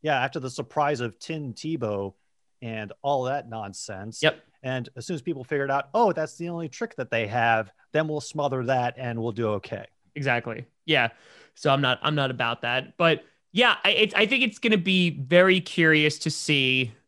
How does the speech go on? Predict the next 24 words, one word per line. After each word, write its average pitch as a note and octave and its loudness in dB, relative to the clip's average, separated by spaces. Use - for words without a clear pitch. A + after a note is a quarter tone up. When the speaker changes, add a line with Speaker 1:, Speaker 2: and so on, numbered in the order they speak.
Speaker 2:
what D#3+ 4
the E3 6
Lions C#3+ 2
franchise C3 0
turns C3 -4
into, B2 -4
because C#3+ 4
I, - 2
like F#3 4
I F#3+ 4
said, F3+ 2
I, F#3+ 2
and A3 4
I'm B3 6
hopeful A3+ 6
for D3+ 0
you C#3 4
guys B2+ 2
that, C#3 4
like, C#3+ 2
again, C#3+ 2
you're C#3+ 2
gonna D3 4
kinda, D#3+ 6